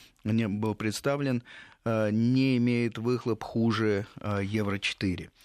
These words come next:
В этом смысле, конечно, мотоциклы несколько отстают от автомобилей, потому что у нас уже Евро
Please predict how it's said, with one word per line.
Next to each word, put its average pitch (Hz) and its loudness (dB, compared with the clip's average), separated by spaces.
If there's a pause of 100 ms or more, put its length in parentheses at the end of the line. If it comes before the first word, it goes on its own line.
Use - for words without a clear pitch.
(340)
В 127 2
этом 127 2
смысле, 123 0
конечно, 127 0
мотоциклы 113 0
несколько 117 -2
отстают 113 -2
от 101 -2
автомобилей, 107 0
потому 104 -2
что 98 -4
у 98 -4
нас 95 -4
уже 98 -10
Евро 98 -4